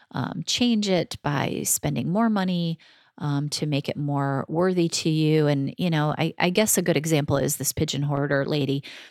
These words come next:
is she kept throwing money at this problem, um, trying to save these pigeons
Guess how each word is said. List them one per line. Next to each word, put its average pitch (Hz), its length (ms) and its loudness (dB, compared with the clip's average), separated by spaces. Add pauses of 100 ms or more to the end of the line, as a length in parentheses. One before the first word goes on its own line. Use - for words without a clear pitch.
(160)
is 156 100 2
she - 140 0
kept - 340 -4
throwing 160 460 4 (340)
money 202 360 4
at 147 140 -2
this 139 140 0
problem, 151 720 2 (440)
um, 151 180 2
trying 180 200 0
to 175 60 0
save 160 300 2
these 143 160 0
pigeons 151 720 0